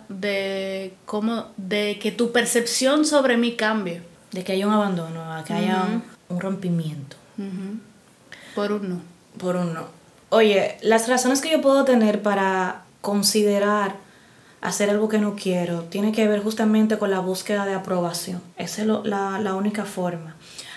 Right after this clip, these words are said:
Speaker 2: A mí me gusta acumular puntos en la vida de los demás.
Speaker 1: Me identifico.
Speaker 2: Porque así eso me va a dar como un vale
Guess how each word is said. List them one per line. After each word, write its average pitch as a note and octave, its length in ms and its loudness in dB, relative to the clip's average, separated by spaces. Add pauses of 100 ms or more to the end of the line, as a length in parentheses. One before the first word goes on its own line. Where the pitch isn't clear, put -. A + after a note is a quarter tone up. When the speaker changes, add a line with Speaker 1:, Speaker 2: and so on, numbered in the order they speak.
(120)
Speaker 2:
A G#3 120 4
mí A3 120 6
me B3+ 120 6
gusta A3+ 260 4
acumular G3+ 520 0
puntos G3+ 580 -2
en F#3 100 -4
la F3 100 -2
vida F3+ 180 -2
de F3+ 60 -2
los F3+ 180 -4
demás. D#3+ 500 -10 (280)
Speaker 1:
Me F#3+ 100 -8
identifico. F3 420 -12 (600)
Speaker 2:
Porque G3 260 -2
así A#3+ 260 4
eso G#3+ 220 6
me G#3+ 80 8
va G#3 80 6
a G#3 40 4
dar G#3 100 4
como G#3+ 180 6
un G#3+ 100 6
vale A#3+ 540 4